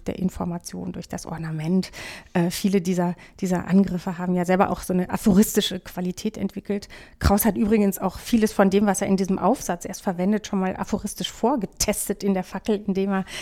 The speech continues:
äh, die Bonmots dort schon mal verstreut über verschiedene kleine Sektionen publiziert hat und dann, ähm, in dem Heine-Aufsatz sozusagen noch ein zweites Mal, ein zweites Mal zum Zünden bringt. Aber insofern sind da bestimmte, ähm,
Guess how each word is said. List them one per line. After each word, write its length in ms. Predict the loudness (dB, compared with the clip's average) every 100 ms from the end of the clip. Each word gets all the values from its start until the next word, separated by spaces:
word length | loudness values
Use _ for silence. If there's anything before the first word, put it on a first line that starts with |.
| -12 -4 2 2 2
äh, 40 |
die 140 | 2 0
Bonmots 500 | 2 2 2 0 -2
dort 200 | -6 -4
schon 120 | -2
mal 120 | -2
verstreut 640 | -2 -4 -4 0 0 0 -2
über 160 | -6
verschiedene 460 | -6 -2 2 4 4
kleine 360 | 2 0 0
Sektionen 520 | 0 -2 0 2 2 2
publiziert 580 | -2 -2 -2 0 0
hat 180 | 0 0
und 120 | 0
dann, 160 | 2 0 -2 -16 -14 2
ähm, 380 | 4 6 6 4
in 160 | 2 0
dem 200 | 0 0
Heine-Aufsatz 580 | 0 -2 -2 -6 -6
sozusagen 340 | -8 -6 -2 -2
noch 100 | 0
ein 180 | 0 0
zweites 460 | -4 -6 -6 -4
Mal, 320 | -4 -4 -8 -12 -16 -12 -8
ein 100 | -8
zweites 400 | -8 -8 -6 -4
Mal 160 | -4
zum 160 | -6 -8
Zünden 340 | -8 -8 -6
bringt. 300 | -8 -8 -10 -12 -16 -12 4
Aber 160 | 10 10
insofern 380 | 10 10 8
sind 160 | 8 6
da 80 | 4
bestimmte, 600 | 4 6 6 6 2 2
ähm, 480 | 4 6 8 8 6